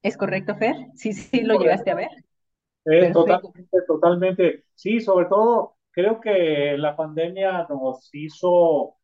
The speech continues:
Speaker 2: pues, eh, nos dio una sacudida acerca de la seguridad que tenemos que tener y sobre todo trabajar en equipo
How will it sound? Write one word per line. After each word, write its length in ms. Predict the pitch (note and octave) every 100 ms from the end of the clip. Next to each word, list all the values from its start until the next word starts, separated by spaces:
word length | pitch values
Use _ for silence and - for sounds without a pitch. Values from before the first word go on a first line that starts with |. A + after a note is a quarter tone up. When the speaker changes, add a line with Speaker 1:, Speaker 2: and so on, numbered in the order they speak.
| _ _
Speaker 2:
pues, 420 | - C#3 D#3 D#3+ D#3+
eh, 300 | D#3 C#3+ C3+
nos 180 | C#3+ D3
dio 140 | E3
una 160 | G3 A3
sacudida 1000 | - E3 _ B2+ C3 C#3+ D#3+ F#3 G#3 - _ _ _ -
acerca 680 | B2 D3 D3+ D3+ D#3+ D3+
de 480 | C3+ B2 A#2+ A#2+ A#2
la 140 | B2 A#2
seguridad 420 | B2 B2+ C#3 D3+
que 100 | D3+
tenemos 360 | - B2+ C#3+
que 200 | - A2+ - _ _ _ -
tener 380 | C3 C#3+ E3
y 60 | E3
sobre 180 | E3 D#3
todo 160 | G3 G#3
trabajar 420 | G3 - G3 G3
en 80 | F3
equipo 540 | - D3+ F3+ F3+ -